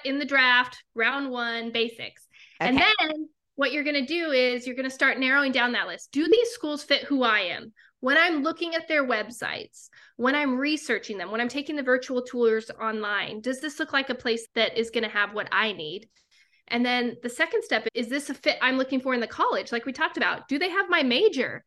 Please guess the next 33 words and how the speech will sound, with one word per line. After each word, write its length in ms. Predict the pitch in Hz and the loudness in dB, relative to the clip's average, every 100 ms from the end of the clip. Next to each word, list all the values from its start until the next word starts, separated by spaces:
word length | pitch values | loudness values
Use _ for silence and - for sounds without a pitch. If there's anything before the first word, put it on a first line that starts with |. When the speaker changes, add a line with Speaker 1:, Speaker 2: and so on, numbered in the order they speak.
| _ - | _ -6
Speaker 1:
I 60 | |
can 120 | 339 415 | -4 -4
tell 120 | 370 | -4
you 160 | 339 | -2
how 60 | 330 | 0
many 160 | 320 302 | -2 -2
kids 200 | 311 294 | -4 0
are 60 | |
like, 180 | 262 233 240 | 0 -2 0
"I'm 260 | 247 269 | 0 2
gonna 220 | 277 277 | 2 2
apply 300 | 240 262 233 | 0 0 0
to 60 | 226 | 0
this 180 | 220 - | -4 -8
school." 420 | - 196 147 - _ _ | -6 -6 -8 -14 _ _
And 100 | 240 | -2
I'm 120 | 240 233 | 0 0
like, 200 | 208 - | -4 -8
"That 320 | 208 214 262 | -2 0 0
school 260 | - - 302 | -2 -8 -8
does 180 | 311 - | -6 -2
not 140 | 269 | -2
have 140 | 294 302 | -2 -4
the 80 | 311 | -4
major 560 | 339 392 311 185 233 - | -2 -2 -2 -4 -6 -6
you 120 | 226 | -4
wanna 200 | 202 196 | -4 -4
apply 260 | - 180 175 | -4 -6 -6
to." 200 | - - - | -10 -8 0
That's 260 | 311 349 | 0 0
a 60 | 349 | -2
big 240 | 349 285 | 0 0
deal, 420 | 339 466 - - | 4 4 2 -2